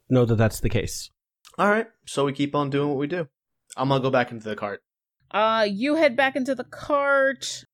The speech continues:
Speaker 3: So everybody heads back into the cart. Carlton, as you're heading on in, you feel a tap on your shoulder, and you see Selvig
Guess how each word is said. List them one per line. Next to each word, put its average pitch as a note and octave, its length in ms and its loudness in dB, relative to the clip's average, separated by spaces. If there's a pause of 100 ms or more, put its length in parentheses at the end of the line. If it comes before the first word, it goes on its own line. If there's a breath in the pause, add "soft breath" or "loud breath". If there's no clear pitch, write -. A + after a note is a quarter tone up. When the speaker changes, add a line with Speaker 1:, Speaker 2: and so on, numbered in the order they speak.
Speaker 3:
So B3 260 -2
everybody E4 460 4
heads D#4 220 4
back C#4+ 220 2
into B3+ 220 2
the A#3+ 100 0
cart. G#3 540 4
Carlton, C4 440 2
as F#3 200 -4
you're A#3+ 440 4
heading A3+ 420 -4
on F#3+ 260 -2
in, F3+ 480 -2 (260 loud breath)
you F#3+ 280 -2
feel F#3+ 300 2
a F3+ 200 2
tap - 340 -4
on G3+ 120 2
your F3 120 0
shoulder, F3 600 0
and E3 160 -4
you E3+ 200 -4
see D#3+ 560 -2
Selvig F#3 640 2